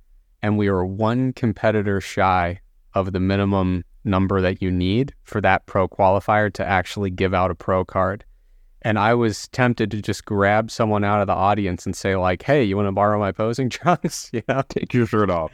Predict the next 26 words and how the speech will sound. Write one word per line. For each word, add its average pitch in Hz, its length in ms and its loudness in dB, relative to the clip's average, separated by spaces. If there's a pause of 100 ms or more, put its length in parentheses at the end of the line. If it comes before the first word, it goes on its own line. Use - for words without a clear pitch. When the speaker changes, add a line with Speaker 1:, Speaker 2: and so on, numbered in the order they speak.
Speaker 2:
<laughs> - 160 -6
Speaker 1:
Yeah. 196 380 0 (460)
Um, 117 460 0 (280)
yeah, 107 260 4
so 123 300 2
close. 117 380 0
And 110 100 0
then 117 120 2
there 117 120 2
was 101 120 -2
one, 113 160 2
I 107 100 2
was 104 100 -2
at 98 100 0
a 85 40 -6
super 147 460 0
pro 101 240 0
qualifier 98 720 2
where 101 140 0
they 95 100 2
gave 95 200 0
out 92 180 0 (100)
two, 135 580 0 (180)
uh, 90 260 2
pro 90 260 -2
cards. 90 500 -2